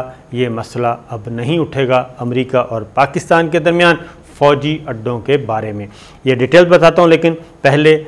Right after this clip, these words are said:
ज़रा छोटी-छोटी ख़बरें। वज़ीर आज़म इमरान खान, आ, ने एक ब-, आ, क्या किया जी, जहांगीर तरीन, शहबाज शरीफ और हमजा शहबाज, खुसरो बख्तियार, इन लोगों के बारे में एक बहुत बड़ा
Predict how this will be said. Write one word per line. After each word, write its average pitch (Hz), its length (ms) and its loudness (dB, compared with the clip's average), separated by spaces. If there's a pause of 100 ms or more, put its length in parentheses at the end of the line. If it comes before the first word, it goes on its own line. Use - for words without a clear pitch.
(200)
ज़रा 131 280 2 (140)
छोटी-छोटी 139 600 -4
ख़बरें। 156 460 0 (240)
वज़ीर 147 360 6
आज़म 156 280 6 (120)
इमरान 127 440 2
खान, 117 460 0 (920)
आ, 123 260 -2
ने 123 280 -6 (160)
एक 156 320 0 (400)
ब-, 123 160 -8
आ, 120 340 2
क्या 147 220 2
किया 151 240 2
जी, 156 200 -4 (600)
जहांगीर 147 500 0
तरीन, 185 340 0
शहबाज 135 480 0
शरीफ 165 640 -4
और 131 120 2
हमजा 123 340 -4
शहबाज, 156 800 4
खुसरो 117 480 -8
बख्तियार, 156 840 2 (520)
इन 185 320 -2
लोगों 135 380 0
के 131 240 0
बारे 131 300 2
में 131 300 -4
एक 120 280 -6
बहुत 139 320 0
बड़ा 120 240 0